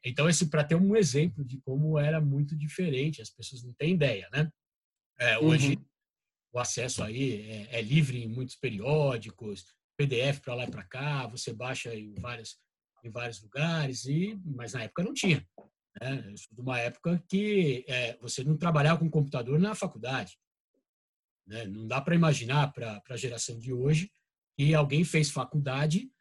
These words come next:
Speaker 1: sem interagir com o computador. <laughs> Como é que, como é que fazia, então, né? É, não dá pra explicar pra geração atual, né? Mas isso eu acho que pra minha geração e pra mim foi algo muito importante, né?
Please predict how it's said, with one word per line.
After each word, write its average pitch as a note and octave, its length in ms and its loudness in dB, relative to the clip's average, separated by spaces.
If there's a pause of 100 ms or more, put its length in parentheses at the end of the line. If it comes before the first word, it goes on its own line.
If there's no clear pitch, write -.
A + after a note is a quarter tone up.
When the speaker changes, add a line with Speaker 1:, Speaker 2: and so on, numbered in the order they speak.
(140)
Speaker 1:
sem D#3 240 4
interagir F3 540 2
com G#3 100 0
o B3 60 -4
computador. A#2+ 520 -4 (480)
<laughs> C#3+ 1160 2
Como C#3+ 180 6
é F3 60 8
que, - 140 -2
como E3 180 4
é F3+ 80 4
que - 80 -6
fazia, G3+ 460 4
então, C3+ 360 2 (140)
né? C#3+ 680 2
É, - 20 2
não C#3+ 180 6
dá D#3 140 8
pra F#3 140 4
explicar E3+ 520 2 (420)
pra C#3+ 180 4
geração D3+ 440 4
atual, D#3 460 4 (160)
né? B2+ 160 -4 (340)
Mas F#3 240 4
isso A#3+ 240 0
eu A3 60 8
acho F#3+ 160 4
que F#3+ 80 2
pra F3+ 220 2
minha E3+ 180 6
geração C#3 540 2
e B2 60 -4
pra C3 220 -4
mim C3+ 480 4 (100)
foi F#3+ 320 6
algo G3+ 260 4
muito G#3 220 2
importante, G#3+ 540 0
né? D#3+ 100 2